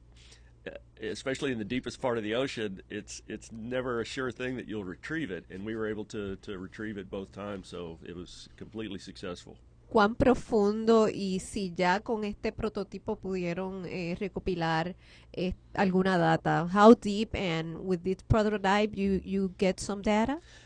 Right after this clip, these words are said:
Speaker 1: Yes, we, we deployed, uh, to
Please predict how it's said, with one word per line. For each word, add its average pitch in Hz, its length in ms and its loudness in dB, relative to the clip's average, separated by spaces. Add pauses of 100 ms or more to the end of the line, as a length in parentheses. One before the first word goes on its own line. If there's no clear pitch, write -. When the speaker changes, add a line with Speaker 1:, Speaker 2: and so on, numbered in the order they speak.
(160)
Speaker 1:
Yes, 135 320 -2
we, 120 280 -2
we 117 160 -4
deployed, 143 720 -6
uh, 120 300 -2 (120)
to 101 360 -6